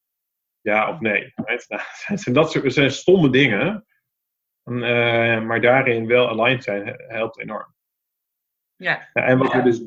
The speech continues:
Speaker 1: wat wij nu ook doen, is dat wij elke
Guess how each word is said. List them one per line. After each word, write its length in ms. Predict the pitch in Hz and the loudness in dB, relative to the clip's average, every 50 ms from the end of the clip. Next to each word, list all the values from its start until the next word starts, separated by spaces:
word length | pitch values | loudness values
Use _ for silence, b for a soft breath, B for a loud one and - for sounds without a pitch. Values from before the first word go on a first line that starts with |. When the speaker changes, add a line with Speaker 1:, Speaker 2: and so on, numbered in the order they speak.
| - | -12
Speaker 1:
wat 260 | - 120 123 127 123 - | -4 0 2 2 2 2
wij 100 | 127 117 | 2 2
nu 120 | 120 120 | 4 4
ook 200 | 123 139 131 120 | 4 2 2 2
doen, 160 | 127 127 123 | 0 2 2
is 100 | 120 113 | 2 0
dat 160 | 123 113 110 | -2 -2 -2
wij 460 | 123 117 113 110 110 110 107 107 - - | 0 0 2 2 2 0 0 -2 -4 -4
elke 640 | 120 123 120 120 120 - 120 110 107 107 - - | -2 -2 -2 -4 -4 -4 -4 -4 -4 -6 -10 -14